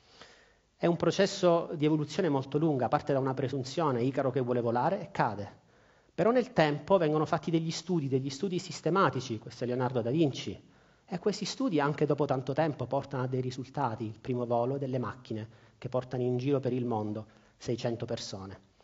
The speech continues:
Al centro di tutto questo processo resta sempre e comunque l'uomo. L'uomo di Vitruvio di Leonardo è un omaggio che Leonardo stesso voleva fare al pensiero classico, ai canoni,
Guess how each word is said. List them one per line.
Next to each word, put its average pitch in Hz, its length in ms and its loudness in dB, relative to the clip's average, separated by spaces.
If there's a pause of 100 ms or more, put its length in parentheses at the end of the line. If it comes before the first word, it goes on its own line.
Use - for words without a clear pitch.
(680)
Al 160 180 2
centro 147 440 2
di 139 100 0
tutto 156 300 -4
questo 147 280 0
processo 131 760 -4
resta 143 580 2
sempre - 540 -2
e 143 100 -8
comunque 127 680 -4 (260)
l'uomo. 101 480 -2 (880)
L'uomo 175 260 4
di 156 100 0
Vitruvio 151 400 2
di 143 100 2
Leonardo 120 720 0 (340)
è 139 100 0
un 151 140 4
omaggio 123 600 4
che - 80 -6
Leonardo 131 400 0
stesso 127 400 -2
voleva 123 240 0
fare 131 320 2
al 120 160 0
pensiero 131 460 -2
classico, 123 640 -4 (600)
ai 117 100 -2
canoni, 110 500 2